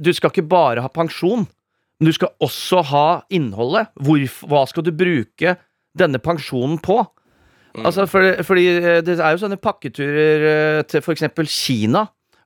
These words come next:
Speaker 1: Gå, eh, den kinesiske mur og sånne ting. Og så,
Speaker 2: Mm.
Speaker 1: men da må du også være i form, så det burde du kanskje ta tidlig i pensjonsalder. Og så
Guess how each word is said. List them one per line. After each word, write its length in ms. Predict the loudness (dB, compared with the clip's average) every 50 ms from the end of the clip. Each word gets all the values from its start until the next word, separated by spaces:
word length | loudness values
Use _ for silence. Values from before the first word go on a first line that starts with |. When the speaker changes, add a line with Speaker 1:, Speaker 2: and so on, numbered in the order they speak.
| -14 -6
Speaker 1:
Gå, 420 | -2 0 2 4 4 4 2 0 -6 _ -6
eh, 240 | -6 -4 -4 -4 -4
den 140 | -4 -4 -6
kinesiske 680 | -4 -4 -4 -2 -2 -4 -4 -4 -6 -8 -4 -4 -2
mur 380 | 0 2 2 2 2 2 2 0
og 80 | -2
sånne 180 | -2 -4 -4 -4
ting. 200 | -2 -2 -2 -2 -2
Og 160 | -2 -2 -2
så, 140 | 0 -2 -2 -2 -4 -2
Speaker 2:
Mm. 60 | -2
Speaker 1:
men 120 | -2 -2 0
da 140 | 0 -2 -2
må 120 | -2 -2
du 80 | -2 -2
også 140 | -4 -2 0
være 160 | 0 0 0
i 60 | -2
form, 180 | -2 -4 -4 -4
så 120 | -6 -4
det 160 | -2 -2 -2 0
burde 160 | 0 -2 0
du 20 |
kanskje 280 | 0 -2 -4 -4 -6 -6
ta 100 | -6 -6
tidlig 720 | -6 -6 -12 -8 -6 -4 -4 -2 -2 0 0 0 0 -2 -4
i 120 | -4 -6 -4
pensjonsalder. 680 | -4 -6 -6 -6 -8 -8 -4 -4 -4 -2 0 0 -2 -2 -4 -14 _ _ _ _ _ _ -4
Og 80 | -4 -4
så 540 | -4 -6 -2 0 2 2 2 2 2 0